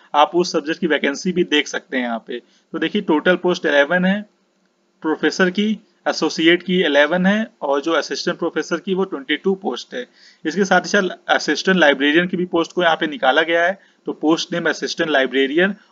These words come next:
और जो पोस्ट है वो वन है। इसके बाद देखिए आपको general instruction भी देखने पड़ेंगे कि आप whether आप in post के लिए eligible हैं कि नहीं है, तो वो यहाँ से आप जो है वो पढ़ सकते हैं।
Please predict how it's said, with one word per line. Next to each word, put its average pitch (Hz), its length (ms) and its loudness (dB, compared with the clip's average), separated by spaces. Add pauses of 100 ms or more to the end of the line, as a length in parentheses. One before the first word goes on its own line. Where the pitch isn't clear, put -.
और 139 120 4
जो 147 80 0
पोस्ट 160 380 -2
है 170 120 2
वो 170 280 2
वन 117 240 -4
है। 110 120 -12 (640)
इसके 151 200 -4
बाद 196 180 4
देखिए 185 240 0
आपको 196 180 0
general 156 300 2
instruction 165 440 -2
भी 175 100 0
देखने 170 260 0
पड़ेंगे 165 360 -4
कि 165 120 -2
आप 147 240 4
whether 156 320 2 (300)
आप 143 200 2
in 156 100 0
post 156 300 -4
के 170 60 -4
लिए 151 100 0
eligible 131 400 0
हैं 160 160 -4
कि 175 140 -6
नहीं 147 220 -8
है, 170 80 -8
तो 165 120 -6
वो 151 180 -4
यहाँ 151 320 -4
से - 160 -8
आप 147 220 0 (300)
जो 143 180 0
है 165 100 2
वो 180 220 2
पढ़ 135 240 0
सकते - 340 -8
हैं। 120 300 -6